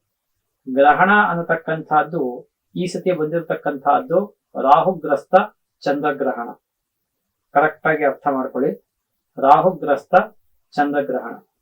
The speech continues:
ಇದು ಎಲ್ಲೆಲ್ಲಿ ಕಾಣುತ್ತೆ ಮುಖ್ಯವಾಗಿ ಅಂತ ನೋಡಕ್ ಹೋಯ್ತು ಅಂದ್ರೆ, starting from the east of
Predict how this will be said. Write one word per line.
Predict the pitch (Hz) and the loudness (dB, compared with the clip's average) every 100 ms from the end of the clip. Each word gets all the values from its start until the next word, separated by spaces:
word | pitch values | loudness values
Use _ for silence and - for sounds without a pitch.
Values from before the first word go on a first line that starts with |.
| _ _ _ _ _ | _ _ _ _ _
ಇದು | 180 | -4
ಎಲ್ಲೆಲ್ಲಿ | 165 151 214 240 247 | -2 0 2 2 2
ಕಾಣುತ್ತೆ | 143 147 208 214 226 | 4 4 4 0 -2
ಮುಖ್ಯವಾಗಿ | 185 - 196 190 190 190 | -4 -4 -2 2 0 2
ಅಂತ | 185 175 | 0 0
ನೋಡಕ್ | 170 170 170 | -2 -2 -2
ಹೋಯ್ತು | 165 156 156 135 | -4 -4 -2 -4
ಅಂದ್ರೆ, | 123 135 190 - _ _ _ _ _ _ _ _ _ _ - | -2 0 0 -2 _ _ _ _ _ _ _ _ _ _ 2
starting | 160 185 214 202 | 4 4 2 -2
from | 202 | -2
the | 202 | -2
east | 185 180 | -4 -2
of | 190 | 2